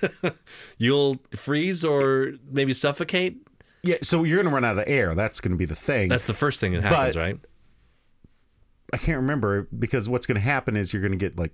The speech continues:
Speaker 2: C O two poisoning,
Speaker 1: Yeah.
Speaker 2: which I think is not the worst. 'Cause
Speaker 1: Oh,
Speaker 2: you,
Speaker 1: do you,
Speaker 2: like
Speaker 1: like, slowly just fall asleep?
Speaker 2: Yeah.
Speaker 1: Yeah, but it takes a while.
Speaker 2: Yeah, it's, I mean, until, well, it depends on how much air is in your tank.
Speaker 1: True.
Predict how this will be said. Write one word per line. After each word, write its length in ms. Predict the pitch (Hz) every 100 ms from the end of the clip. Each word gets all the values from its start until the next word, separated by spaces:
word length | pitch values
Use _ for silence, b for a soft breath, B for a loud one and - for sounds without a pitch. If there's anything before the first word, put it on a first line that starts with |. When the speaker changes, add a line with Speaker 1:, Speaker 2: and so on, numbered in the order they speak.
| -
Speaker 2:
C 520 | - - - - 92
O 100 | 82
two 240 | - 92
poisoning, 680 | - 135 131 151 151 156 156 - - _ _ B B B B
Speaker 1:
Yeah. 180 | 101 82
Speaker 2:
which 180 | 73 -
I 120 | 101
think 360 | 87 - 101 95
is 200 | 82 - - _ _ _ _ _ _ _ _ _ -
not 580 | 82 78 92 - - - _ _ _ _
the 120 | 190
worst. 640 | 196 202 285 277 - - - -
'Cause 220 | 117 98
Speaker 1:
Oh, 140 | 113 110
Speaker 2:
you, 40 |
Speaker 1:
do 60 | 104
you, 60 | 95
Speaker 2:
like 60 |
Speaker 1:
like, 100 | 90
slowly 300 | - 98 90
just 140 | 82 -
fall 180 | 85
asleep? 340 | 76 - 76 98
Speaker 2:
Yeah. 340 | 135 120 73 78 b b b b
Speaker 1:
Yeah, 140 | - 139
but 200 | 95 110
it 100 | -
takes 280 | - 123 -
a 40 |
while. 480 | 87 127 120 107 110 _ -
Speaker 2:
Yeah, 120 | 127
it's, 220 | 151 151
I 100 | 139
mean, 240 | 113 101 95
until, 400 | 101 104 - 107 123
well, 180 | 147
it 80 | 156
depends 280 | 139 156 151
on 80 | 135
how 80 | 131
much 160 | 120
air 160 | - 95
is 100 | 92
in 100 | 98
your 80 | 104
tank. 360 | 196 170 - - - - - _ _ _
Speaker 1:
True. 280 | - 85 85